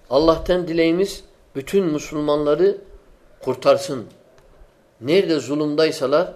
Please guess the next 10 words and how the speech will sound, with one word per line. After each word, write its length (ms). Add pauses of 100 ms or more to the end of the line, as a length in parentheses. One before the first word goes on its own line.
(220)
onları 300
kurtarsın. 560
Özellikle 880 (340)
yanımızda 720
Suriye'de 840 (360)
Allahu 380
Teala 380
bütün 480
Müslüman 480
kardeşlerimizi 920